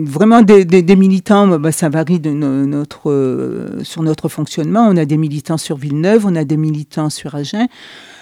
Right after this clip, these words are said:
Euh, quelques-uns, euh, au loin, mais pour s'organiser, c'est, c'est, c'est plus difficile.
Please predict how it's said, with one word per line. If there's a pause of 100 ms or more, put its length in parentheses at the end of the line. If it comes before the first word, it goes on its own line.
(260)
Euh,
quelques-uns,
euh, (300)
au
loin,
mais
pour
s'organiser,
c'est,
c'est,
c'est
plus
difficile.